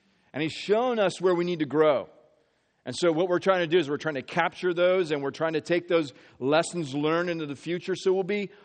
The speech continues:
hopefully stronger and different than we were before. That's, that's very kind of God to do that. But in the midst of that time, those last couple of years, we, we planted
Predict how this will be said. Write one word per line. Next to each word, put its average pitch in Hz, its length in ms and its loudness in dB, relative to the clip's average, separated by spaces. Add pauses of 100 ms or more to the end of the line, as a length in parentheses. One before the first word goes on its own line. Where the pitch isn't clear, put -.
hopefully 175 320 -2
stronger 165 680 -6
and 113 160 -6
different 160 400 -8
than 117 320 -6 (320)
we 131 100 -6
were 120 200 -2
before. 101 440 -10
That's, 123 160 -4
that's 185 240 -8
very 175 220 -4
kind 170 420 -10
of 110 140 -10
God 92 240 -8
to 92 40 -18
do 92 200 -16
that. 85 420 -18 (640)
But 190 160 6
in 202 120 2
the 185 80 2
midst 196 420 0
of 196 140 2
that 139 260 2
time, 120 360 -6
those 143 200 0
last 135 260 -4
couple 127 240 -4
of 107 120 -6
years, 117 280 -6
we, 147 320 -2 (300)
we 147 200 2
planted 160 920 -2